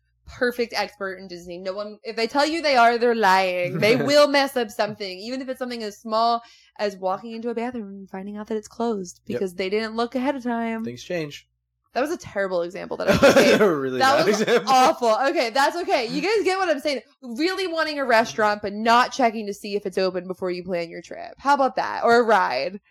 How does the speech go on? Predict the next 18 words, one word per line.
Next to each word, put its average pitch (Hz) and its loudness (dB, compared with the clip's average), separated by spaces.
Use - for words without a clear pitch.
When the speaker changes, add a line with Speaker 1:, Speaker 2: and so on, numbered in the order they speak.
Speaker 2:
If - -14
your 143 -6
friend 170 -2
claims 147 -2
to 127 -8
know 123 0
all 113 2
the, 117 -4
everything 123 -4
about 117 -4
Disney 110 -8
and 107 -10
they 101 -10
walk 98 -4
into 104 -10
a 95 -10
closed 98 -10
bathroom, 107 -8